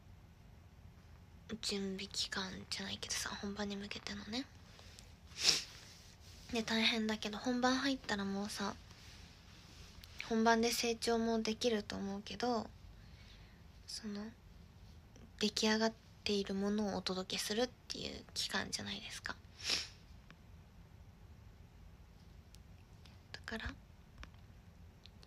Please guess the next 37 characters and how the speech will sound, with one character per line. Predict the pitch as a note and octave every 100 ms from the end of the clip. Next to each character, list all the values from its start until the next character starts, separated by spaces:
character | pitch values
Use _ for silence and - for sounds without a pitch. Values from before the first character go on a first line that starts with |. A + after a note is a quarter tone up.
| - - - -
二 | A3+
公 | A3+ B3+ A#3+
演 | A3
と | G#3
か | - G3+
あ | G#3+
っ |
て | - G3
も | G3+ -
さ、 | - A3 - - - - - - - - - - - - - -
そ | - - - - - A3
う、 |
も | G#3
う | G3
出 | A3+
来 | A3+ B3
上 | B3
が | C4
っ |
て | - G#3+
る | G#3
も | G3+
の | G3
を | G3
お |
届 | G3+ G3+ G3+
け | G3+
だ | G3+
か | G3+
ら | G#3+
さ、 | - A3 - - - - - - - - - - - - - - - - - - - - - -
そ | - -
の、 | G3+ G#3 C4 - - - - - -
今 | G3+
日 | -
と | -
か、 | - -